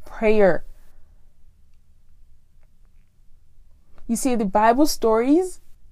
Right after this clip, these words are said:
literally show us a track record of God's character. And I don't know about you, but before I can actually fully believe someone, I need a track record. Like,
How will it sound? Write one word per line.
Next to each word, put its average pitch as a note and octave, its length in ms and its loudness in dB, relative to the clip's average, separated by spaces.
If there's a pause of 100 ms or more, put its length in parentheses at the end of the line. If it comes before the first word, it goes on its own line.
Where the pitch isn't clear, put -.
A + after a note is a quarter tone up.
(600)
literally C#4+ 540 0
show C4+ 400 2
us G#3 340 4 (220)
a A#3 80 -2
track B3 460 -2
record G#3+ 480 4
of G#3 200 0
God's G#3+ 280 2
character. G#3+ 640 -2 (1300)
And G#3+ 100 -2
I A3 120 2
don't C#4+ 160 2
know F4+ 100 2
about G#3 400 4
you, A3+ 160 -2
but F#3 320 2
before C4 580 2
I G3 140 -2
can G3+ 180 -2
actually A3+ 600 -4
fully G#3+ 340 -2
believe G#3 340 -4
someone, G#3 380 0
I G#3 80 0
need A#3 160 -4
a A#3+ 80 -2
track G3 340 -2
record. G3+ 360 -4
Like, - 300 -6